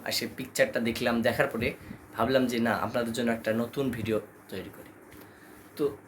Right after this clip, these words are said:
এই যে তুফান, তুফানের এক একটা সারপ্রাইজ এত দ্রুত রায়হান রাফি দিচ্ছে,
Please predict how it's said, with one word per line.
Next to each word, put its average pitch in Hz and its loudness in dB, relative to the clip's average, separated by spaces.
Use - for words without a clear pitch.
এই 156 6
যে 131 0
তুফান, 151 0
তুফানের 165 6
এক - -4
একটা 156 2
সারপ্রাইজ 139 2
এত - 0
দ্রুত 156 2
রায়হান 135 6
রাফি 131 4
দিচ্ছে, 117 -4